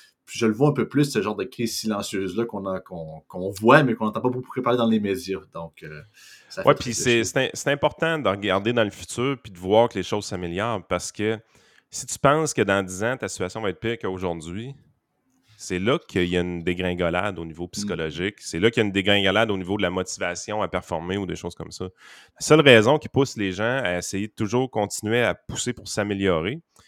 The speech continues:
Speaker 2: c'est qu'ils pensent que dans dix ans, leur situation va être meilleure que celle d'aujourd'hui.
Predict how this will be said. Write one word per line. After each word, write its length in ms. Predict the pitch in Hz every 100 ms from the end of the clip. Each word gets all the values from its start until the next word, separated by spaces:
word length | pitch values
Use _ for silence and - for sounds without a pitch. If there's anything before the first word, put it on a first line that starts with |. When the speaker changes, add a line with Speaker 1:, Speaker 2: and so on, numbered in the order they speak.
| _ _
Speaker 2:
c'est 140 | - -
qu'ils 120 | -
pensent 320 | 117 131 131
que 80 | 104
dans 240 | 92 90
dix 240 | 90 87 90
ans, 160 | 110
leur 140 | 120 87
situation 340 | - 90 -
va 80 | 95
être 80 | 85
meilleure 340 | 85 87 92
que 100 | 95
celle 220 | 82 87 82
d'aujourd'hui. 480 | 78 73 76 80